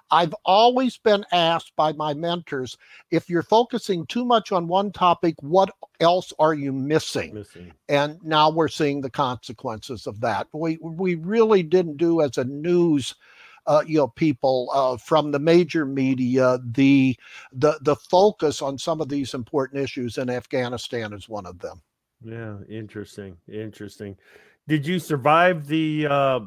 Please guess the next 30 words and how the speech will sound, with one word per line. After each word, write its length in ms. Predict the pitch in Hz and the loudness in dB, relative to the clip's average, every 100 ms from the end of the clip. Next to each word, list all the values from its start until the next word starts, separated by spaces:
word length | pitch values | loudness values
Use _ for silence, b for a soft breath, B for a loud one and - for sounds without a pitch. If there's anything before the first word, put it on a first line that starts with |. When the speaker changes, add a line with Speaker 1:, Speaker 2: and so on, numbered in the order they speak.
| - _ | -12 _
Speaker 2:
tropical 440 | - 165 156 143 143 | -2 0 0 -4 -8
storm 460 | - 156 151 170 | -6 -2 0 0
surge 600 | 160 - 165 175 180 156 | -2 0 2 2 0 0
over 200 | 170 165 156 | 0 0 -4
the 100 | 160 | -4
weekend, 500 | 170 165 180 175 151 | -4 -2 -2 -2 0
Jim? 380 | 156 175 208 | 2 2 2
Speaker 1:
Yeah, 180 | 247 175 | 0 0
well, 320 | 208 160 170 | 2 2 0
we 140 | 160 202 | 2 4
didn't 260 | 220 180 | 4 4
get 160 | 151 175 | 4 4
a 80 | 135 | 4
bit 400 | 95 92 147 190 | 0 4 6 8
of 220 | 165 139 | 6 4
rain 340 | 165 196 185 | 4 4 4
out 240 | 139 127 120 | 4 4 4
of 140 | 101 | 0
it. 180 | 131 151 | -2 -2
It 180 | 131 123 | -4 -4
must 280 | 143 147 - | -6 -6 -2
be 160 | 156 | -2
north. 520 | 135 151 196 160 156 | 0 4 6 6 2
And 240 | 147 143 160 | 0 -2 0
I 220 | 147 156 | 2 2
know, 540 | 147 170 208 214 196 175 | 2 4 6 6 4 4
uh, 220 | 160 156 | 2 2
the 140 | 143 | 0
tropical 560 | 131 180 180 196 175 165 | -2 2 2 2 -8 -8
storm 580 | - - 165 170 170 | -8 -6 -2 -2 -2